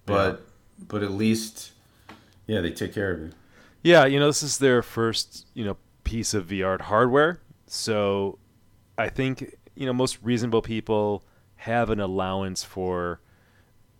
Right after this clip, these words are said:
Speaker 2: you know, things going wrong and, and not being
Speaker 1: Mm-hmm.
Speaker 2: perfect. Is, and, and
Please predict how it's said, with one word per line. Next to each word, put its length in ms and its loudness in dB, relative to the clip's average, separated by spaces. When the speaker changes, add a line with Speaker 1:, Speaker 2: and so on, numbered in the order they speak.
Speaker 2:
you 100 -6
know, 80 -4
things 380 -6
going 260 -6
wrong 360 -6
and, 180 -16
and 140 -8
not 240 -6
being 180 -10
Speaker 1:
Mm-hmm. 80 -8
Speaker 2:
perfect. 320 -8
Is, 160 -10
and, 260 -6
and 260 -8